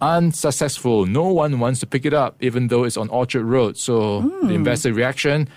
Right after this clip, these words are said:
Speaker 1: saw its stock price down thirteen point six percent.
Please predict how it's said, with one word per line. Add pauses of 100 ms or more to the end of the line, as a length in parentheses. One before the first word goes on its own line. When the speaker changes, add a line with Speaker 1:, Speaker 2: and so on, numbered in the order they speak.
(140)
Speaker 1:
saw
its
stock
price
down
thirteen
point
six
percent.